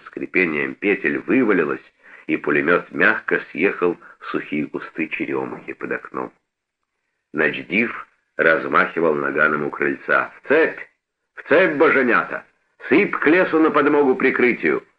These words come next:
Пулемётчики, пристраивай мопса на околицу! Вертись, расторопный, живо!» Он побежал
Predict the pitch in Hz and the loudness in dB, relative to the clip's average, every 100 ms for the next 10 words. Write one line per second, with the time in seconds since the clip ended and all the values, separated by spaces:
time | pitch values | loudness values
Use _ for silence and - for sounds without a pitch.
0 | _ _ - 87 104 131 - 120 113 76 | _ _ 0 2 4 2 0 0 2 0
1 | - _ _ - 98 110 117 120 120 120 | -4 _ _ 0 2 2 2 4 4 4
2 | 117 113 - 110 107 - 110 95 92 90 | 4 0 2 4 4 4 4 2 2 0
3 | 76 92 113 117 - 127 123 110 85 117 | 4 4 4 2 0 2 2 0 2 0
4 | 123 - 117 117 113 123 113 101 156 175 | 0 0 2 2 2 2 4 4 2 4
5 | 147 110 - - - _ _ _ _ _ | 4 2 0 -8 -20 _ _ _ _ _
6 | _ _ 78 87 87 85 82 95 92 85 | _ _ -2 0 2 2 2 4 2 -2